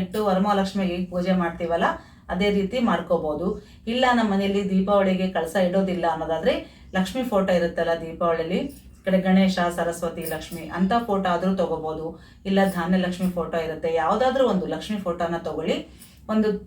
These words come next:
ತಟ್ಟೆಯನ್ನ ಇಟ್ಟು ತಟ್ಟೆ ಮೇಲೆ ಅಕ್ಕಿಯನ್ನ ಹಾಕಿ ಅದ್ರ ಮೇಲೆ ಫೋಟೋ ಇಡಿ. ಕಳಸ ಪ್ರತಿಷ್ಠಾಪನೆ ಮಾಡ್ಬೇಕಾಯ್ತಂದ್ರೆ ನೀವು ತೆಂಬಿಗೆಯಲ್ಲಿ ನೀರ್ ತುಂಬಿ ವರಮಹಾಲಕ್ಷ್ಮಿ ಪೂಜೆಗೆ ಹೇಗ್ ಮಾಡ್ತೀವಲ್ಲ ಅದೇ ರೀತಿ ತೆಂಬಿಗೆಯಲ್ಲಿ ನೀರನ್ನ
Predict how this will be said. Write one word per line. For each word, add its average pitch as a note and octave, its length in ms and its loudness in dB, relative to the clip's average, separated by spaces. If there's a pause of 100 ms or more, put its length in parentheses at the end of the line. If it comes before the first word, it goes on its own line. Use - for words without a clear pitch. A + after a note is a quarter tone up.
(140)
ತಟ್ಟೆಯನ್ನ G3+ 420 2
ಇಟ್ಟು F#3 360 2
ತಟ್ಟೆ F#3+ 280 2
ಮೇಲೆ F3+ 240 2
ಅಕ್ಕಿಯನ್ನ E3+ 420 -2
ಹಾಕಿ A#3+ 260 -2
ಅದ್ರ F#3 200 2 (100)
ಮೇಲೆ F#3+ 160 -2
ಫೋಟೋ E3 360 0 (100)
ಇಡಿ. G#3+ 140 -2 (360)
ಕಳಸ A3+ 280 0
ಪ್ರತಿಷ್ಠಾಪನೆ G3+ 680 0
ಮಾಡ್ಬೇಕಾಯ್ತಂದ್ರೆ F3+ 720 0
ನೀವು A#3 200 0
ತೆಂಬಿಗೆಯಲ್ಲಿ F#3 760 2
ನೀರ್ F#3+ 240 4
ತುಂಬಿ F3 280 -2 (340)
ವರಮಹಾಲಕ್ಷ್ಮಿ G3 520 2
ಪೂಜೆಗೆ F3 340 0
ಹೇಗ್ E3+ 220 -4
ಮಾಡ್ತೀವಲ್ಲ E3 400 -2 (520)
ಅದೇ F#3+ 280 4
ರೀತಿ G3 340 2 (400)
ತೆಂಬಿಗೆಯಲ್ಲಿ G#3 580 2
ನೀರನ್ನ F3+ 380 2